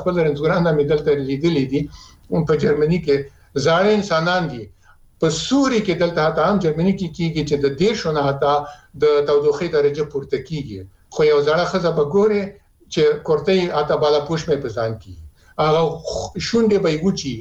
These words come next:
ژبه به یې وچي، وچي، هغه بیا نه پوهېږي، بیا هم چې اوبه ماته پکار دي. نو دې ته بیا خپلوانو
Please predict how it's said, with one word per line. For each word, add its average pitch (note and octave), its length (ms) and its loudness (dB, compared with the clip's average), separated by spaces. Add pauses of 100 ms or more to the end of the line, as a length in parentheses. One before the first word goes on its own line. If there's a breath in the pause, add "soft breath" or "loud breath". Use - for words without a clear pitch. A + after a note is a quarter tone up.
(160)
ژبه G#3+ 240 2
به F3 120 -2
یې E3+ 120 0
وچي، G#3+ 240 -2 (160)
وچي، G3+ 280 -2 (320 loud breath)
هغه D#3 320 0
بیا D#3 160 2
نه G3 80 4
پوهېږي، G3 400 0
بیا E3 100 2
هم F#3+ 80 2
چې E3 80 -8
اوبه D3+ 300 0
ماته C#3+ 180 0
پکار A2 320 -6 (120)
دي. F#2+ 100 -20 (360 soft breath)
نو B2 100 -4
دې C#3 280 0
ته F#3 100 2 (100)
بیا E3+ 140 4 (560)
خپلوانو C#3 600 2